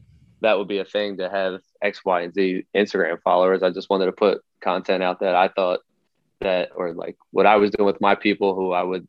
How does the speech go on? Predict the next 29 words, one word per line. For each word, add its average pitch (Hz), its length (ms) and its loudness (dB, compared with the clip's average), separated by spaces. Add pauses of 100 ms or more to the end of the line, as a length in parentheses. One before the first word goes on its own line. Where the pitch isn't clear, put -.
(160)
think, 95 160 -6
like, 87 180 -6
people, 95 280 -2
"Hey, 110 280 4
this 110 140 2
is 117 80 -8
pretty 120 260 0
cool. 98 220 2
This 95 140 -2
guy's 98 240 2
doing, 98 280 -2 (360)
you 101 80 2
know, 90 340 2 (240)
kind 151 240 0
of, 92 160 0 (320)
you 90 140 -8
know, - 360 -6 (220)
things 95 240 2
that 92 220 6
are 90 300 4 (760)
very 117 160 6
relevant 95 580 4
and 87 240 -6
put 123 120 2
his 120 120 0
own 120 140 -2
little 110 120 -2
spin 107 300 -4 (140)
on 90 160 -12